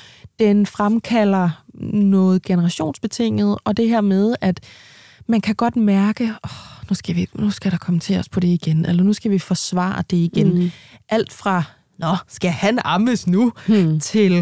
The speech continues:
Speaker 1: "Ej, det må hun da godt få," eller "Kom nu her," eller, "Ja, jeg ved godt, I sagde, at de ikke skulle have mere end fem gaver, men vi har altså," og så ind kommer lærredsæk med sådan og sådan, ikke? Tror du ikke, man har en tendens til at være sådan lidt, øhm, "Okay, vi bider det i os," eller "Vi,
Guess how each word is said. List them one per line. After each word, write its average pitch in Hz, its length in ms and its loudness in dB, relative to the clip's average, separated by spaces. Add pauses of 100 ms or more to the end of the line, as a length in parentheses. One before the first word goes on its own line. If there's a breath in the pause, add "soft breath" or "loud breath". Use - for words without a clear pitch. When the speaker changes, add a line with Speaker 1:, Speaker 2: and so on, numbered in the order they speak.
(180)
Speaker 1:
"Ej, - 220 -10
det 156 100 -4
må 165 80 2
hun 156 180 0
da 151 120 -8 (120)
godt 123 240 -8
få," - 360 0 (120)
eller 156 300 -2
"Kom 202 160 0
nu 202 180 2
her," 175 280 2
eller, 160 220 0 (580 loud breath)
"Ja, 240 120 0 (140)
jeg 285 100 0
ved 269 120 -2
godt, 220 180 0
I 214 40 0
sagde, 208 280 -2
at 196 140 -6
de 208 60 -2
ikke 196 100 -4
skulle 185 160 0
have 190 100 2
mere 190 160 2
end 180 100 -2
fem 196 180 -2
gaver, 170 280 0
men 175 220 2
vi 294 160 4
har 226 200 0
altså," 190 380 -2
og 196 80 -2
så 208 140 -2 (180)
ind 254 200 -2 (140)
kommer 196 360 0
lærredsæk 175 760 0
med 180 120 0
sådan 175 280 -4
og 175 60 -2
sådan, 175 300 -8
ikke? 123 120 -8 (640 loud breath)
Tror 240 140 -2
du 254 40 0
ikke, 277 100 -2
man 285 100 -2
har 277 160 -2
en 262 60 -2
tendens 247 380 -2
til - 120 -4
at 226 100 0
være 214 140 2
sådan 233 220 0
lidt, 247 260 -2
øhm, 175 460 2 (540)
"Okay, 165 300 -2
vi 185 100 2
bider 202 240 2
det 180 120 2
i 175 120 4
os," 180 160 0
eller - 140 -4
"Vi, 196 160 -2